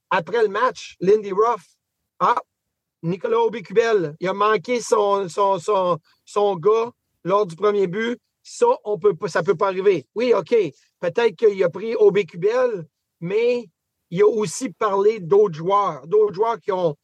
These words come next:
qui ont défensivement ont manqué la marque. Ça, ça se, souvent, ça se fait pas. Mais là,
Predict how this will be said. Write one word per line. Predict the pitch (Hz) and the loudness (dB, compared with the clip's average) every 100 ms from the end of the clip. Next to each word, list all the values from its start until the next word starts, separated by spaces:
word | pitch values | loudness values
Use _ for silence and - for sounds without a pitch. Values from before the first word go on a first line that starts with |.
| _ _ | _ _
qui | 170 | -2
ont | 180 180 | -2 -6
défensivement | 156 214 214 202 - 208 233 240 | 0 2 2 -2 -2 -2 -2 0
ont | 202 | -2
manqué | 180 190 208 180 214 | -2 -2 -2 0 0
la | 190 175 | 0 0
marque. | 185 170 _ _ _ _ _ _ _ _ | -2 -4 _ _ _ _ _ _ _ _
Ça, | - 254 262 294 - _ _ _ | 2 4 4 0 -10 _ _ _
ça | - 180 | -2 -2
se, | 165 - _ _ - | -2 -12 _ _ -20
souvent, | - 185 208 277 | -16 -2 0 2
ça | 220 | 0
se | 160 | 0
fait | 185 | -2
pas. | 226 | -2
Mais | |
là, | 359 | 0